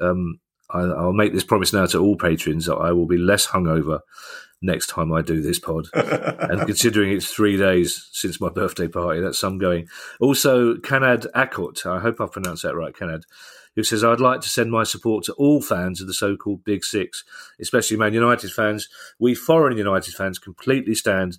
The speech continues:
Speaker 1: with those protesting that the Glazers around Old Trafford. We hope for change." Again, uh, I should, we should acknowledge, Kieran, the many, many overseas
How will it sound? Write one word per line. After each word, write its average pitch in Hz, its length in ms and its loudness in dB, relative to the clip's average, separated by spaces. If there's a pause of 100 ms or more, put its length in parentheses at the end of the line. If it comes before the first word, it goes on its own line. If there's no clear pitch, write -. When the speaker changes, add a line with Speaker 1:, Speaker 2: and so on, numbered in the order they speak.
(120)
Speaker 1:
with 104 200 2
those 95 240 2
protesting 90 600 -6 (400)
that 98 180 0
the 92 80 -4
Glazers 107 440 2
around 98 240 2
Old 98 140 0
Trafford. 104 400 -2
We 98 160 0
hope 98 300 0 (120)
for 95 300 2
change." 110 420 0 (340)
Again, 98 560 0
uh, 98 160 0 (720)
I 85 140 -8
should, - 300 -4
we 107 100 6
should 107 220 2
acknowledge, 104 360 2
Kieran, 98 360 2 (760)
the 104 160 2
many, 113 360 4
many 101 520 2 (260)
overseas 87 760 2